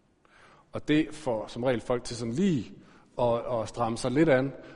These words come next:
og være lidt ekstra koncentreret, fordi det er saftsus med store ord. Nu er man vant til, at alting har handlet om mig, og nu pludselig får man at vide, "Nu handler det ikke om dig længere, min ven.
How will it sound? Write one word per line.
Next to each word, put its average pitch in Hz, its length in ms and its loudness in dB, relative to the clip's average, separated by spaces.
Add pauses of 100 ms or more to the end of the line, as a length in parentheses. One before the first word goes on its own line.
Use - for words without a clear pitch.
og 127 60 -4
være 143 80 8
lidt 151 160 2
ekstra 160 300 0
koncentreret, 113 720 -2 (400)
fordi 151 340 0
det 147 200 -2
er 160 40 0
saftsus - 560 -6
med 107 80 -10
store 151 300 -4
ord. 95 260 -8 (1200)
Nu 160 120 4
er 127 60 4
man 117 120 2
vant 147 180 4
til, 135 280 -2 (280)
at 117 120 -6
alting 151 400 -2
har 110 80 -2
handlet 131 220 0
om 110 80 -2
mig, 104 240 -4 (400)
og - 80 -4
nu 127 80 -2
pludselig 131 320 -6
får 113 80 -8
man 104 120 -6
at 104 60 -6
vide, 123 100 -6
"Nu 135 60 -6
handler 156 240 -4
det 123 60 -2
ikke 117 100 -4
om 98 60 -6
dig 104 180 -6
længere, 107 240 -8
min 90 180 -12
ven. 90 160 -16